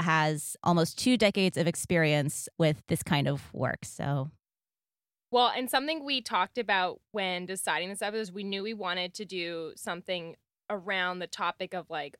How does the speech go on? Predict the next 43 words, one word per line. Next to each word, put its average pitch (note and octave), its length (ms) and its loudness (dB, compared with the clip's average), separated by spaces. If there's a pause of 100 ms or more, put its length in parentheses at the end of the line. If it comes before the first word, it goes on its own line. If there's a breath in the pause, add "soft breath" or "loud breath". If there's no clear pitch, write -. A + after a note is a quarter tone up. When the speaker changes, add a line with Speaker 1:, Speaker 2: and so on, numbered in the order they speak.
Speaker 2:
our C#3+ 300 -6
community, C4 880 -4
but G#3+ 200 -4
we A3+ 120 -4
didn't G#3 220 -4
know A#3 140 -2
what - 180 -2 (100)
to A#3+ 100 -4 (180)
call G#3+ 380 2
it A3 120 0
exactly F3 600 -2
because F3 640 -4 (320)
first C#4 280 4
we C4+ 80 -4
were A#3 100 2
like, G#3+ 180 2
"Screen G#3 340 -4
dance G#3 420 0
industry, F4+ 840 -2
question C4 420 0
mark?" D#4 300 0 (500)
So A#3 160 2
that's A#3 200 4
definitely B3 340 4
something A3+ 320 -2
we're G3+ 120 -6
gonna F#3+ 160 -2
talk F#3 320 -2
about, F3 380 -2
but F3+ 240 2
our G#3 140 0
guest G3+ 320 -2
is G#3+ 100 -6
certainly G3 400 -4
someone F#3 420 -4
that F3 140 -8
can F#3+ 180 -8
speak - 440 -10
to, F#3+ 400 -4 (380)
uh, D#3 360 -2
the F3 260 -8
academic F#3+ 680 -2
side G3+ 580 0